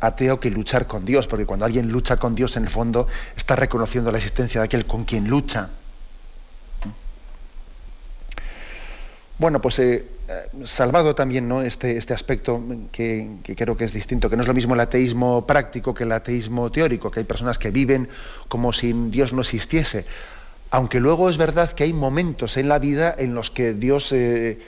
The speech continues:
eh, sale a tu presencia, ¿no? Sale a tu presencia. No, yo Dios, ah, yo de Dios no sé nada, yo ni me lo planteo, yo vivo como si Él no existiese. Bien,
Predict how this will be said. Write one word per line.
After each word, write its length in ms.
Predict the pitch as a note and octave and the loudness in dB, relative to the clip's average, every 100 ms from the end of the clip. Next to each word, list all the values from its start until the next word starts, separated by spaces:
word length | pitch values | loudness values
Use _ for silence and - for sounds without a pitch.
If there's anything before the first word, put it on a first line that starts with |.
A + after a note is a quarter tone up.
| - - - | -16 -14 -8
eh, 120 | F2+ | -6
sale 320 | - C#3 C3 | 2 4 4
a 80 | B2 | 2
tu 140 | - A#2 | 0 -2
presencia, 560 | A#2 G3 G#3 - F#2+ | -2 0 0 -2 -4
¿no? 160 | A#2+ F#3+ - - - - - - - - - - - - G#2+ - - | -4 -6 -12 -18 -20 -18 -16 -16 -14 -14 -12 -12 -12 -12 -12 -10 -6
Sale 240 | - B2+ | 0 2
a 80 | B2 | 2
tu 120 | B2 | 0
presencia. 520 | A#2 - D#3+ - F3+ - - - - - - - - - | -2 -2 -4 -4 -4 -6 -6 -12 -16 -18 -14 -12 -10 -4
No, 160 | D3+ D3+ | 0 2
yo 220 | F3+ E3+ | 4 4
Dios, 340 | G3 A3+ - | 4 4 2
ah, 80 | C3+ | -2
yo 160 | C3 D#3 | 0 0
de 140 | D3 | 2
Dios 240 | D3 D#3+ C#3+ | 2 2 2
no 40 | |
sé 140 | - | 0
nada, 240 | B2+ C#3+ G2+ | 2 2 2
yo 180 | A2+ C3+ | 2 2
ni 140 | C3 | 2
me 100 | B2 | 2
lo 140 | A#2+ | 2
planteo, 380 | G#2+ G2+ B2+ C#3+ | 2 2 4 4
yo 120 | A#2+ | 4
vivo 280 | C3 C#3+ C#3 | 4 4 4
como 180 | A#2 A#2+ | 2 0
si 120 | C3+ | 2
Él 80 | C3 | 2
no 80 | C3 | 0
existiese. 540 | A#2 - C3 A#2+ G#2+ C3 | 0 0 0 0 -2 2
Bien, 240 | C#3+ | 2